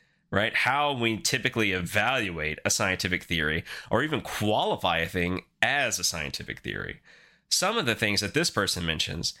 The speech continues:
is that it allows for prediction, right? Uh, that it is in some way perhaps falsifiable,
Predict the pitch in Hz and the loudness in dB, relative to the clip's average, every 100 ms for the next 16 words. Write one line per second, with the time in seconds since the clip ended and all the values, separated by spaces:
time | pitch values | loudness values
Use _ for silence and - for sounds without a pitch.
0 | - - 113 113 113 - - 117 131 123 | -18 -2 0 2 0 -2 -2 0 2 2
1 | 139 185 - - 156 151 147 - 151 202 | 2 0 -2 0 2 2 0 -2 -2 -2
2 | 220 - 57 - _ _ _ _ _ - | -2 -4 -6 -12 _ _ _ _ _ -2
3 | 107 147 139 - - - - 117 113 113 | 0 0 -4 -18 -20 -6 0 2 4 2
4 | 110 117 113 135 143 139 139 139 131 123 | 2 0 0 0 0 0 2 2 2 2
5 | - - 131 131 - 180 175 127 110 101 | 0 0 0 0 0 0 2 2 2 2
6 | 117 - 107 127 123 - - - - - | 0 0 0 0 0 0 -2 -4 -6 0
7 | 160 180 107 - 60 50 50 50 - | 0 0 -4 -4 -4 -4 -8 -12 -14